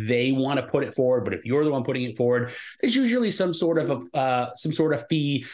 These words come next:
some sort of application, but it's usually pretty minor. And then there's meetings. There's gonna be, you know, the board's gonna meet. They're gonna send out letters. They're gonna be doing different things, all of that. And then from there,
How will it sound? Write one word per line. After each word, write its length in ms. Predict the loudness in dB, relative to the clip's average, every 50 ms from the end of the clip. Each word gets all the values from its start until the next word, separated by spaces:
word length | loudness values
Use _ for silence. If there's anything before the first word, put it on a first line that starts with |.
| -16 -4
some 160 | -2 0 0
sort 260 | 2 2 0 0 0
of 60 | 0 0
application, 840 | -2 -2 0 -2 -4 -2 0 0 0 0 2 0 0 0 0 -2 -6 -14 -20 -20 _
but 100 | 0 0
it's 160 | 0 0 0 0
usually 400 | 0 2 2 2 2 2 2 0
pretty 300 | 0 0 0 2 2 2
minor. 340 | 2 2 2 2 2 2
And 100 | 2 2
then 120 | 2 2 2
there's 200 | 2 2 2 2
meetings. 840 | 2 2 2 2 2 2 2 2 2 4 2 2 2 2 0 0 -2
There's 240 | -2 -2 -2 -2 -2
gonna 220 | 0 0 0 0
be, 380 | 2 2 2 2 2 0 -2 -4 -12 -20 -4 0
you 60 | 0
know, 80 | 2 2
the 60 | 2
board's 380 | 2 4 4 4 4 2 2
gonna 220 | 2 2 2 2 2
meet. 380 | 2 2 2 2 0 0 0
They're 100 | 0 0
gonna 220 | 2 2 0 0 0
send 240 | 0 0 0 2 2
out 160 | 0 2 2
letters. 340 | 0 2 2 2 0 2 2
They're 120 | 0 0
gonna 180 | 2 0 0 0
be 120 | 0 0
doing 280 | 0 0 2 2 2 2
different 340 | 0 0 0 -2 -2 0
things, 320 | 0 0 2 2 2 2 2
all 220 | 2 2 4 2
of 100 | 2 2
that. 360 | 0 2 2 2 0 0 -4 -8 -16 -20 _ _
And 160 | -2 0 0
then 200 | 2 2 2 0
from 420 | 0 0 0 2 2 2 2 2
there, 600 | 2 2 2 2 2 2 2 2 2 0 -2 -6